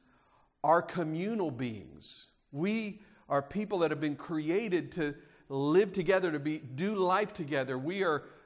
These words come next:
uh, human beings are gregarious. We, we like to, we don't like to, we don't usually thrive very well on our own. We, we need people in our lives. And the reality is we cannot find real fulfillment in life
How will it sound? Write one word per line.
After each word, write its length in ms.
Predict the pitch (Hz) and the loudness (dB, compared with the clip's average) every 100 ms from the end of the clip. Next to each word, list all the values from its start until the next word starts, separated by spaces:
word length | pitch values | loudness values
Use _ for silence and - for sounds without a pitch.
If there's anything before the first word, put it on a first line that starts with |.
| - | -4
uh, 160 | 139 | -2
human 320 | 139 185 208 180 | 0 0 0 2
beings 320 | 202 202 170 | 0 0 4
are 100 | 156 | 2
gregarious. 1080 | 139 135 117 170 220 202 127 - - - - | 2 -2 2 4 6 6 4 -2 -4 -4 -2
We, 180 | 139 165 | -2 0
we 180 | 151 151 | 2 6
like 280 | 160 202 - | 6 6 2
to, 200 | 190 151 - - | 0 0 -6 -2
we 100 | 160 | 4
don't 180 | 196 185 | 4 6
like 220 | 202 196 | 4 4
to, 240 | 208 170 - | 0 0 0
we 160 | 170 185 | 0 2
don't 200 | 196 196 165 160 | 2 -2 -12 -8
usually 540 | 170 214 190 185 165 | -2 0 0 0 -2
thrive 600 | 135 175 180 208 208 170 | -2 2 6 10 10 6
very 300 | 139 170 165 | 4 2 4
well 300 | 156 180 170 | 4 6 6
on 140 | 165 165 | 6 6
our 160 | 156 | 6
own. 260 | 170 202 160 | 6 4 4
We, 200 | 147 156 | 0 0
we 160 | 156 151 | 0 2
need 380 | 151 185 196 147 | 2 2 0 -2
people 460 | 208 208 165 151 | -6 -2 0 0
in 160 | 160 185 | 2 4
our 160 | 165 143 | 6 8
lives. 520 | 139 180 180 139 - - - - - - | 8 8 6 4 -4 -10 -20 -20 -20 0
And 180 | 156 170 | 4 6
the 80 | 165 | 6
reality 520 | 156 160 190 240 220 | 8 12 12 12 10
is 200 | 175 151 | 6 4
we 120 | 160 | -2
cannot 600 | - - 220 240 220 - | -6 -6 -4 -2 -4 -2
find 400 | 208 202 196 165 | -2 0 -2 -2
real 280 | 175 220 214 | -2 0 0
fulfillment 680 | 214 180 - 220 240 208 165 | 0 -4 -2 -2 0 0 -2
in 120 | 156 | 0
life 340 | 165 240 208 | 2 2 2